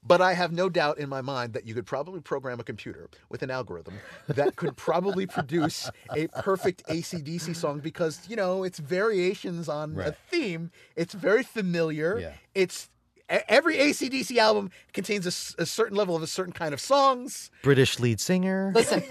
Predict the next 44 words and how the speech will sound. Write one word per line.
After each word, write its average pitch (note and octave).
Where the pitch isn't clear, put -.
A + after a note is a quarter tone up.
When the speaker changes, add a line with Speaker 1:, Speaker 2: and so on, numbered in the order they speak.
Speaker 3:
al-, A3+
al-, B3+
al-, C4+
Altered, C#4
Altered B3+
Carbon F#3+
for F3
me, D3+
if, E3
if -
you F3
will, E3
is D#3+
kind G3+
of F3+
like D#3+
fusion F3
cooking, -
you F4
know? E4
Speaker 1:
Yeah. F4
Speaker 3:
You G#3
take C#4+
from, B3
like, G#3
the F#3+
best A#3
kind A#3
of G3+
stuff -
out F#3
there F3+
that E3+
you E3+
love F#3
to -
eat, F3
and F3
then E3+
you, E3
like, D#3
take, G3+
like, D#3+
the, D3+